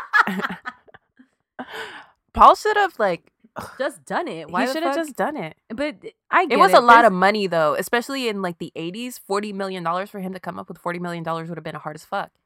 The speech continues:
Speaker 1: And he's emotional about it.
Speaker 2: Yeah.
Speaker 1: Like, it's a whole, it's a whole fucking thing.
Speaker 2: Yeah.
Speaker 1: Just the emotional part of it. Maybe
Speaker 2: Mm-hmm.
Speaker 1: that. Like, if you're really my friend, like, could you, like, just step aside from this? 'Cause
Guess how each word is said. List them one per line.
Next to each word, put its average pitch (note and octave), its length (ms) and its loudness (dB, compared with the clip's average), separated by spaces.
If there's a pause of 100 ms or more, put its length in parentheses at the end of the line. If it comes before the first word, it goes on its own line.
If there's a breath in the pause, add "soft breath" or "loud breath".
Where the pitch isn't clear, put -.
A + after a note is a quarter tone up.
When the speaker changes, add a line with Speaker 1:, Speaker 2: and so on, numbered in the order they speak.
(160)
Speaker 1:
And C4+ 160 0
he's C#4+ 140 -2
emotional G#3 560 -4
about G3 320 0
it. F#3 360 -4
Speaker 2:
Yeah. F3+ 260 2
Speaker 1:
Like, E3 80 -10 (100)
it's - 180 -16
a A3+ 60 -12
whole, D#3 240 -14 (140)
it's C#4+ 140 -12
a A3 80 -6
whole D#3+ 360 -12
fucking D#3 280 -14
thing. - 140 -16
Speaker 2:
Yeah. D#3+ 200 -10 (120)
Speaker 1:
Just E4+ 180 -4
the G4 100 -2
emotional A#3 460 -2
part F3 220 -4
of D#3+ 140 -10
it. D#3+ 200 -10 (120)
Maybe G3 260 -8
Speaker 2:
Mm-hmm. F#3+ 100 -10
Speaker 1:
that. F3+ 280 2
Like, E3 160 -8
if F3 100 -12
you're G#3+ 120 -6
really G#3 180 -8
my D#3+ 160 -10
friend, E3+ 320 -10
like, D3+ 160 -14
could E3 180 -14
you, D#3 300 -12
like, D#3 220 -16
just E3 160 -18
step - 200 -10
aside D#3 240 -12
from E3+ 160 -14
this? F3 160 -12
'Cause D3 320 -12